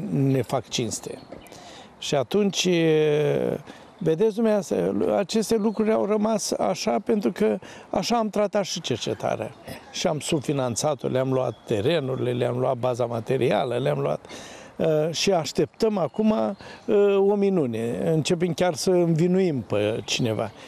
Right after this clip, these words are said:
Eu cred că principalii vinovați sunt, uh, decidenții politici care, legat de cercetarea agricolă românească,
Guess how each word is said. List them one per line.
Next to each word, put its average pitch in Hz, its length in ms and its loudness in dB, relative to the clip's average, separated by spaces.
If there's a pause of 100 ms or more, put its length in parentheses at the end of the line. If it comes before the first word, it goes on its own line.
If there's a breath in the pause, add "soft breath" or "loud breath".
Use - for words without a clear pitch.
(440 loud breath)
Eu 135 80 2
cred 175 220 0
că 156 200 2
principalii 139 880 0
vinovați 147 800 0
sunt, 143 360 -2
uh, - 80 0 (580)
decidenții 135 560 -2
politici 147 640 -2 (460 loud breath)
care, 175 560 0
legat 143 440 0
de 139 140 0
cercetarea 151 1000 0
agricolă 131 760 0
românească, 147 800 0